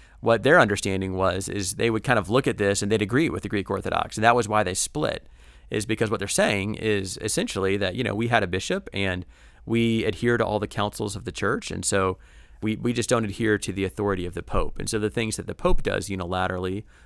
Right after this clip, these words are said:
we don't accept that, but we do accept all the other things that would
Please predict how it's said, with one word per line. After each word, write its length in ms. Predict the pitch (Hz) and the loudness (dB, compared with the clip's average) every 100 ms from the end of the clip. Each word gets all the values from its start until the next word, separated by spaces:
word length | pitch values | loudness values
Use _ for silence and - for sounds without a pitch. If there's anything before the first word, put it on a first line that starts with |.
| - | -6
we 120 | 120 | 2
don't 160 | 127 113 | 4 4
accept 460 | 95 - 92 - 98 | 0 -2 -2 -2 -2
that, 420 | 127 101 87 - - - - | 2 4 2 -2 -16 -10 -2
but 100 | 120 | 0
we 100 | 117 | 2
do 260 | 127 135 | 4 4
accept 400 | 113 - 107 - | 2 0 -2 -2
all 140 | 98 98 | -4 -4
the 140 | 95 | -2
other 140 | 92 | -4
things 360 | 92 92 90 87 | -6 -6 -6 -6
that 140 | 90 | -4
would 160 | 87 92 | -4 -6